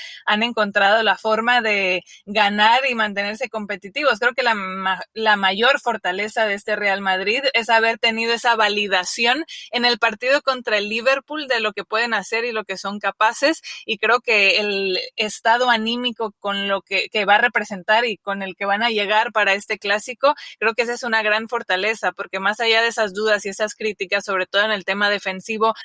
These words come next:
ante las ausencias que tienen en la saga, respondieron los jugadores contra un Liverpool en el escenario de Champions. Entonces creo que esa es una gran fortaleza, el tema anímico y esa validación que recibieron a media semana va a ser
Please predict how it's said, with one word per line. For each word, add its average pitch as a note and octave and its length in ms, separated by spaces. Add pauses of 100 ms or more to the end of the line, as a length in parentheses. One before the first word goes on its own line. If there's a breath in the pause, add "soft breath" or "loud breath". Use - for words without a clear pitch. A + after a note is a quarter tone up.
(120)
ante A#3 280
las A3 180
ausencias A3 720 (260 loud breath)
que G3+ 120
tienen A3+ 440
en A3 120
la A3+ 140
saga, B3+ 420 (240 loud breath)
respondieron A3 960
los A3+ 180
jugadores A3+ 800 (160)
contra A#3 880
un A#3 200
Liverpool A#3+ 720
en B3+ 260
el C4 140
escenario A3 520
de G3+ 120
Champions. A3+ 520
Entonces G#3+ 480
creo A3+ 300
que A3+ 300 (240 loud breath)
esa A3 200
es A#3+ 100
una A#3 180
gran A3 240
fortaleza, G#3 560
el G3 100
tema G#3+ 220
anímico A3+ 500
y G#3 60
esa A3 220
validación G#3+ 600
que G#3+ 100
recibieron G3+ 540
a G3 60
media G3+ 260
semana G3+ 460
va G3+ 80
a G3 60
ser G#3+ 260